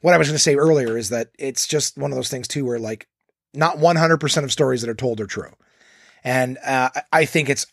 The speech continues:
absolutely appalling that there's been so many women who've been assaulted and have not come forward because the reaction is that no one's gonna listen to them and it hurts their chances in their career and stuff. And I think that's fucking awful. Um, unfortunately,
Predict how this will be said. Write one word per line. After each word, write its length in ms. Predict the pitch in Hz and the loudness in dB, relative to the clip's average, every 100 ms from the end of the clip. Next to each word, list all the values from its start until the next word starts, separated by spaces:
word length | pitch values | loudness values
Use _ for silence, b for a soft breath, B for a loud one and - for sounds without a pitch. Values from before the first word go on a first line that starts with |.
| - | 0
absolutely 880 | 143 143 139 160 139 135 127 127 - _ | 2 2 0 -4 -2 -2 -4 -6 -10 _
appalling 1000 | 117 117 - - 139 139 139 127 117 110 | -8 -6 -8 0 4 6 4 2 -2 -6
that 160 | 110 98 | -6 -4
there's 200 | 117 - | -4 -4
been 140 | 117 | -6
so 240 | - 131 117 | -6 -4 -4
many 180 | 117 | -6
women 320 | 113 113 110 110 | -6 -6 -6 -8
who've 340 | 110 117 98 | -8 -8 -8
been 280 | 113 101 98 | -6 -8 -8
assaulted 680 | 98 - 139 143 143 123 B B B B | -6 0 0 2 0 -2 B B B B
and 80 | 107 | -6
have 100 | 98 | -2
not 280 | 120 113 - | -2 -2 -2
come 180 | 123 104 | -2 0
forward 340 | 120 113 113 | 4 4 4
because 320 | 113 - 104 | 2 0 -2
the 340 | 117 110 107 107 | 0 0 -2 -2
reaction 580 | 110 113 107 - 110 104 | 2 2 2 0 0 0
is 180 | 95 | -2
that 120 | 90 98 | -4 -4
no 100 | 98 | -2
one's 160 | 95 | -2
gonna 180 | 98 85 | -6 0
listen 320 | 156 - 160 | 2 4 2
to 100 | 147 | 0
them 200 | 147 143 | 0 0
and 100 | 110 | -2
it 60 | 87 | -2
hurts 240 | 113 101 | -2 0
their 100 | 104 | -2
chances 420 | 92 107 98 101 | -2 -2 -2 -4
in 120 | 98 95 | -6 -8
their 140 | 85 | -10
career 320 | - 90 110 | -10 -6 -4
and 80 | 113 | -4
stuff. 120 | 117 | -4
And 80 | 107 | -4
I 40 | |
think 180 | 107 107 | -4 -6
that's 140 | 104 - | -6 -6
fucking 280 | 104 127 | -8 -6
awful. 380 | 123 196 - - B B B B B - | -4 -4 -4 -18 B B B B B 2
Um, 380 | 127 123 123 - | 4 4 2 -6
unfortunately, 920 | 131 - 180 202 208 185 135 127 143 | -8 -2 2 4 2 -2 -2 -4 -6